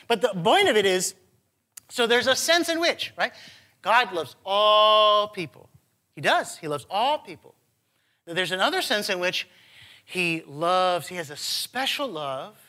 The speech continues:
for his covenant people, right? He, who he has brought into covenant with on the basis of Jesus' death, burial, and resurrection. They, they become the children of God,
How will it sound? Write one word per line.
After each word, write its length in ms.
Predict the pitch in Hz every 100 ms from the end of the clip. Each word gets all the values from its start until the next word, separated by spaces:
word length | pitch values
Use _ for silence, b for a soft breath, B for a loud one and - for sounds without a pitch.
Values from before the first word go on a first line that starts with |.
| _ _ _ _ _ _ _ -
for 180 | 165
his 280 | 165 156 -
covenant 460 | - 262 269 180 131
people, 360 | 123 104 - _ _ _ _ _ _ _ _ _ 143
right? 140 | 143
He, 120 | 139
who 320 | 147 160 165
he 120 | 180 185
has 160 | 151
brought 420 | 123 151 208 214
into 360 | 180 185 - 156
covenant 680 | - - 214 190 139 117 _ _
with 240 | 147 120 123 _ _ 156
on 140 | 156
the 60 | 139
basis 360 | 160 156 156
of 100 | 147
Jesus' 480 | 120 160 156 143 139
death, 240 | 127 147 -
burial, 260 | 143 139 131
and 100 | 135
resurrection. 540 | 120 143 202 - 175 175 _ b b b b 139
They, 140 | 160
they 180 | 156 139
become 840 | 123 127 - 247 247 151 135 151 _ _ _ _
the 60 | 135
children 640 | - - 190 196 165 151
of 160 | 127 123
God, 420 | 131 117 95